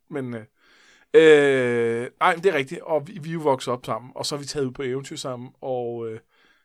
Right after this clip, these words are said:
og fået myrdet, øh, ham her plejefaren.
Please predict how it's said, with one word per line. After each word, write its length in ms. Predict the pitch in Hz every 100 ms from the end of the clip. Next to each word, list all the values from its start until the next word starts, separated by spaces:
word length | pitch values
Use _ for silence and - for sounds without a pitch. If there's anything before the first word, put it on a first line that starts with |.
| _ -
og 100 | 120
fået 260 | 147 127
myrdet, 400 | 127 123 135 139 135 131
øh, 380 | 127 120 117 117 104 113 117 113 - - 123 113
ham 180 | 123
her 80 | 117
plejefaren. 640 | - 104 110 - 104 104